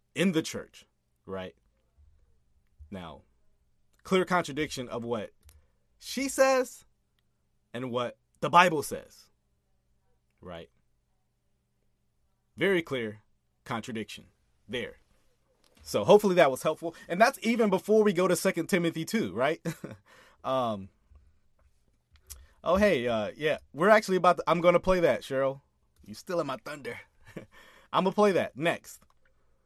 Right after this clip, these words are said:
But yeah, Second Timothy two is very clear because Paul grounds his argument in creation,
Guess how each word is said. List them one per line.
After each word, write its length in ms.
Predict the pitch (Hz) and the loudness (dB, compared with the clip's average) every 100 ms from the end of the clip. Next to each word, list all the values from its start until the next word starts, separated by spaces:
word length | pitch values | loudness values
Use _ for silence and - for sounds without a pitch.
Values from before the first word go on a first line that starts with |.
| _ _ _ _ _ _ _ _ _ _ | _ _ _ _ _ _ _ _ _ _
But 120 | - | 0
yeah, 100 | 269 | 0
Second 340 | 160 247 - 226 | 2 2 2 -2
Timothy 340 | 277 269 247 | -4 -4 -6
two 260 | 233 370 339 | -4 0 0
is 120 | 170 | -2
very 240 | 151 139 | -2 -4
clear 340 | 113 113 82 87 | -4 -10 -12 -14
because 240 | 98 127 147 | -16 -14 -10
Paul 340 | - 196 220 | 2 6 6
grounds 520 | 165 147 175 190 180 - | 4 2 2 0 -4 -8
his 320 | 147 135 - _ _ - | -8 -10 -14 _ _ 0
argument 500 | 156 175 131 117 117 _ _ | 2 2 -2 -6 -10 _ _
in 400 | 131 147 143 139 - _ _ | -10 -8 -8 -10 -16 _ _
creation, 680 | - 147 131 156 156 98 80 | -14 -8 -4 -4 -6 -10 -16